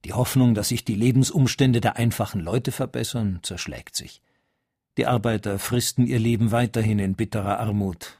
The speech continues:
haben keinen Zugang zu Bildung, werden vom Bürgertum behandelt wie Abschaum. Sie sind die Elenden. Sie sind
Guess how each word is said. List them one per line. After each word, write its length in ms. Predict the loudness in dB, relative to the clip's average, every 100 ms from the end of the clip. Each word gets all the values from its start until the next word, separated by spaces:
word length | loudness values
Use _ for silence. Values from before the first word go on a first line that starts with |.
| _
haben 260 | -4 -4
keinen 320 | 0 2 2 2
Zugang 380 | 0 2 0
zu 160 | 0 0
Bildung, 500 | 2 0 0 -2 -2 -6 _ _
werden 240 | -6 -6
vom 180 | -2 2
Bürgertum 600 | 4 4 4 2 2 2
behandelt 480 | 2 0 0 0 -2
wie 160 | -4 -4
Abschaum. 480 | -8 -10 -10 -12 -18 _ _ _ _ _ _ _ _ _ _ _
Sie 120 | 0
sind 320 | 4 4 2 0 -10 -4
die 140 | -4 0 2
Elenden. 480 | 2 -2 -6 -8 -10 -14 _ _ _ _ _
Sie 160 | 4 4
sind 580 | 6 6 4 0 -8